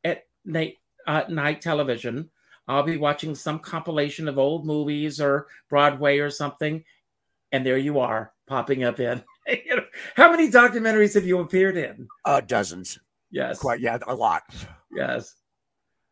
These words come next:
Speaker 2: Um, well, it all started by working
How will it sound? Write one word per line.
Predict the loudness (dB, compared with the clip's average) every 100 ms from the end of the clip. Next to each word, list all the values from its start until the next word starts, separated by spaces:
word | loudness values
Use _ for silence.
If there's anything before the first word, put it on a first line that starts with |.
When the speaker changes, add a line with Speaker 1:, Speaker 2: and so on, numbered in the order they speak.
| _ _ _ _ -10 0
Speaker 2:
Um, | 2 2 -2 -16 _ _ _ _ _ -4
well, | 2 2
it | 2 0
all | 0 2
started | 2 2 2 0
by | -2 -2
working | -2 -6 -6 -16